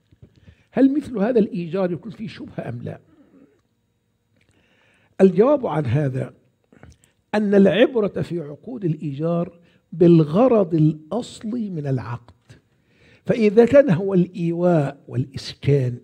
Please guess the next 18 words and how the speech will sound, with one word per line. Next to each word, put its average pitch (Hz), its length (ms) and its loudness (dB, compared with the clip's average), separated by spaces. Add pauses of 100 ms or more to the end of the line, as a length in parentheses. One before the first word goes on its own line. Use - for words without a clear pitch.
إذا 143 180 -6
كان 170 280 -2
غرضا 170 400 -4
مشروعا 143 800 -14 (580)
وليس 190 480 4
ملهى 185 460 4
ليليا 135 760 -2 (560)
أو 190 140 0
كازينو 202 580 2
قمار 143 680 -8 (600)
أو 220 160 4
متجرا 208 520 2
للخمور 165 840 -2 (220)
ونحوها 151 560 -8
من 156 160 -10
الأنشطة - 800 -14 (360)
المحرمة 196 880 -2 (180)
ابتداء، 233 720 -4